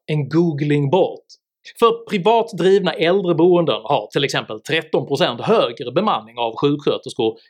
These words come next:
jämfört med offentliga och håller enligt Socialstyrelsen samtidigt högre kvalitet på arton av tjugo parametrar. Trots detta uttrycker Svedins aningslösa appell på rent ideologisk grund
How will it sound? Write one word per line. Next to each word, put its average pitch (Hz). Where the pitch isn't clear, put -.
jämfört 170
med 113
offentliga 139
och 233
håller 139
enligt 147
Socialstyrelsen 120
samtidigt 180
högre 151
kvalitet 139
på -
arton 175
av -
tjugo 110
parametrar. 120
Trots 202
detta 175
uttrycker 143
Svedins 113
aningslösa 120
appell 120
på 151
rent 143
ideologisk 156
grund 123